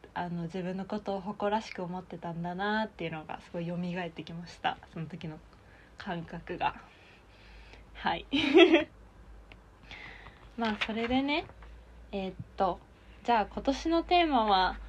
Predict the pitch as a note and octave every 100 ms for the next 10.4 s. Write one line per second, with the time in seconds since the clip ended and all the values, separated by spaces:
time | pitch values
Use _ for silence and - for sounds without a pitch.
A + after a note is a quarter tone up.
0 | - G#3 A3 A3 G3+ F#3 F3 F3 E3+ F#3
1 | F3 F#3+ G3+ G3+ G#3 A3+ G#3 F#3 F3+ -
2 | - F3 F#3+ F#3 E3+ - - - - -
3 | - - - - - - - C4 E4+ F4
4 | G4+ G4+ G#4 F4 A3+ G3 C#4+ - - C4
5 | - - - - - - - - - -
6 | - - - - D#4+ F#4 F4 E4+ E4 -
7 | - D4+ D4 D4 C4+ C4 C4 F#3 - -
8 | F#3 F#3 F#3 G3 G3+ G#3 - - - -
9 | - - - - - - G3+ B3 - C4+
10 | C4 C4+ G#3